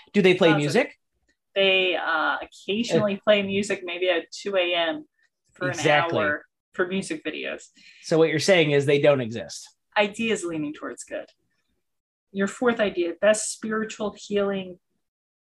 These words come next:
Speaker 2: qualities in a product.
Speaker 1: Good Housekeeping Award, by the way.
Speaker 2: Yeah, this, this seems like a scam. I feel like
Speaker 1: No.
Speaker 2: this is, like, something
Speaker 1: Gwyneth
Speaker 2: that
Speaker 1: Paltrow would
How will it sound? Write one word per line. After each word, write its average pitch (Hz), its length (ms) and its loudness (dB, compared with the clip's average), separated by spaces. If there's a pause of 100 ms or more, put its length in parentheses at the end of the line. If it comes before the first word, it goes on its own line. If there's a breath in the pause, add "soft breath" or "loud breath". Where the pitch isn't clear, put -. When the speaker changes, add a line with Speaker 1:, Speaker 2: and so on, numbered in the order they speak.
(240)
Speaker 2:
qualities 175 1080 -6 (140)
in 170 140 -10
a 165 40 -12
product. 143 720 -8 (1600 soft breath)
Speaker 1:
Good 202 160 6
Housekeeping 208 580 0
Award, 135 320 0
by 110 140 -4
the 113 60 -6
way. 95 300 -8
Speaker 2:
Yeah, 214 640 -4 (280)
this, - 960 -4 (680)
this 320 260 -2
seems 294 580 2
like 208 200 -2
a 180 40 -4
scam. 175 800 -6 (880)
I 208 80 -2
feel 277 340 -2
like 202 100 4
Speaker 1:
No. 143 300 6
Speaker 2:
this 240 140 2
is, - 60 -10
like, 233 340 -4
something 226 360 -2
Speaker 1:
Gwyneth 214 320 8
Speaker 2:
that - 20 2
Speaker 1:
Paltrow 220 440 8
would 170 280 4